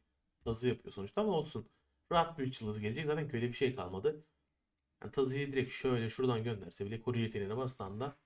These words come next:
rahat bir üç yıldız alacağını düşünüyorum. Sadece ekipmanları düşük geldi birazcık gözüme. On bir seviye şifa kitabı bence yet-, biraz düşük yani. Sekiz seviyede hız şişesi var şampiyonda.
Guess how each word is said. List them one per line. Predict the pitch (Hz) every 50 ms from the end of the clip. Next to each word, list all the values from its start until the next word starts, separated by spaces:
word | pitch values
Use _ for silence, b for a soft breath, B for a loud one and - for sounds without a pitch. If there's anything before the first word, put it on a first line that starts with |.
| _ _ _ _ _ - -
rahat | 147 143 143 139
bir | 127
üç | 127 127 -
yıldız | 113 113 120
alacağını | 113 110 110 113 113 113
düşünüyorum. | 113 - - 107 113 - 156
Sadece | - 196 190 175 175
ekipmanları | 170 - - - - 160 160 170 165 165 151
düşük | - - - - -
geldi | - 101 101 101 98
birazcık | 104 110 110 107 - - -
gözüme. | - 113 110 123 139 160 170 - - _ _ _ _ _ _ _ _ _
On | - 156 156 151
bir | 131
seviye | 131 - 127 123 127
şifa | 127 - 135 127
kitabı | 127 - - 107 107 110
bence | 110 110 107 104 107
yet-, | 104 101 - - -
biraz | 143 131 107 101 101
düşük | 113 113 - - -
yani. | 110 101 98 117 147 180 - - _ _ _ _ _ _ _ _ _ _ _ _ _ _ _
Sekiz | - - 139 131 -
seviyede | - 131 120 113 120 139
hız | 131 131 131 -
şişesi | - - 117 - - 107
var | 107 110 - - _ _ _ _ -
şampiyonda. | - - 117 98 98 - - 104 101 110 131 - - -